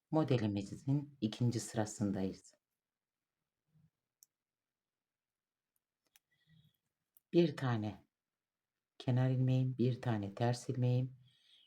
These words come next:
bir ters, yanındaki bir düz ilmeğim.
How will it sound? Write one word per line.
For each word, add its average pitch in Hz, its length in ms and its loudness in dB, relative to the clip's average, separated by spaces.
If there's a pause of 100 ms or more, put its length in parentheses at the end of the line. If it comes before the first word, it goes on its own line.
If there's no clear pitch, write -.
(160)
bir 170 300 4
ters, 123 460 -2 (480)
yanındaki 123 560 2
bir 123 260 -2
düz 143 240 0
ilmeğim. 131 640 2